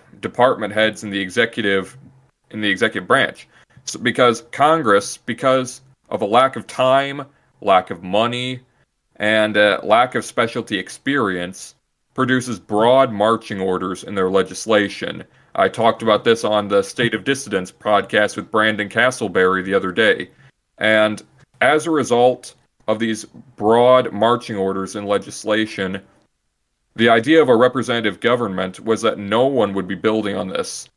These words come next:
and that spontaneous order would just pick up the slack, and people would be able to just live their lives, innovate, create, build, with the just broad guidelines that Congress passes.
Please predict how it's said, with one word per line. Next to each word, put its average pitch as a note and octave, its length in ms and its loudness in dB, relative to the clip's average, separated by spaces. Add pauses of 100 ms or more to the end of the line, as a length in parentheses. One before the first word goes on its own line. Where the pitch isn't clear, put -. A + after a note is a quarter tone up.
(140)
and A2 280 0
that G2 200 0
spontaneous A#2+ 760 0
order A#2 400 2
would F#2+ 180 -2
just - 380 0 (400)
pick B2 240 2
up A2+ 140 0
the G#2 80 -8
slack, A2 600 0
and G#2 280 -2
people B2+ 340 -2
would G2+ 180 -2
be A2 140 0
able A2 160 -2
to G#2+ 120 -10
just G#2 360 -4 (260)
live A#2 240 4
their G#2+ 180 2
lives, G#2+ 520 2
innovate, A2 440 -2
create, A2 680 -2
build, A2 540 0 (580)
with A2+ 280 -2
the A2 440 4 (360)
just A#2+ 260 -8
broad A2 500 4
guidelines G2 560 0
that - 160 -6
Congress A#2+ 540 -4
passes. - 600 -8